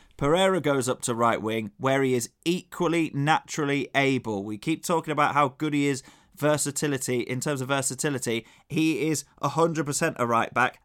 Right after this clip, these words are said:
and a hundred percent a right winger. He got a couple of assists in his first couple of games. What more proof do you need? Pereira moves up to the right wing.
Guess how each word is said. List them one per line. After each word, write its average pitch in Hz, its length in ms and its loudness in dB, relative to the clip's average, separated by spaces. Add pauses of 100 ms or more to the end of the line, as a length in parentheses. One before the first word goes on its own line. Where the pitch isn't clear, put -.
and 131 260 2 (240)
a 147 100 2
hundred 143 360 -2
percent 143 340 0
a 131 100 0
right 135 240 2
winger. 123 280 -2 (260)
He 147 80 -2
got 151 160 2
a 151 60 0
couple 170 220 -2
of 156 60 -2
assists 160 360 -2
in 139 60 -4
his 127 120 -8
first 143 260 -2
couple 147 220 -4
of 131 60 -6
games. 131 340 -2 (200)
What 123 280 -2
more 139 240 0
proof 147 300 -2
do 139 80 -4
you 139 80 -2
need? 123 300 -4 (360)
Pereira 151 340 0
moves 143 280 0
up 123 120 -4
to 123 120 -6
the 113 100 -4
right 107 260 -2
wing. 117 280 -4